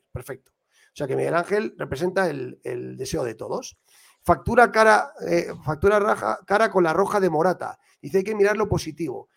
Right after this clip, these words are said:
Veníamos de un esfuerzo grande ante un rival que genera dificultades y vértigo. Al Barça le costó ganar, a nosotros también. El primer tiempo estuvimos bien, pero en el segundo nos pesó el cansancio", yo estoy de acuerdo.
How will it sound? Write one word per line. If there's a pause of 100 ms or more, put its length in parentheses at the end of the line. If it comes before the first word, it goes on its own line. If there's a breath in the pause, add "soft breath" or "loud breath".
Veníamos
de
un
esfuerzo
grande
ante
un
rival
que
genera
dificultades
y
vértigo. (240 soft breath)
Al
Barça
le
costó
ganar,
a
nosotros
también. (220 soft breath)
El
primer
tiempo
estuvimos
bien,
pero
en
el
segundo
nos
pesó
el
cansancio",
yo
estoy
de
acuerdo.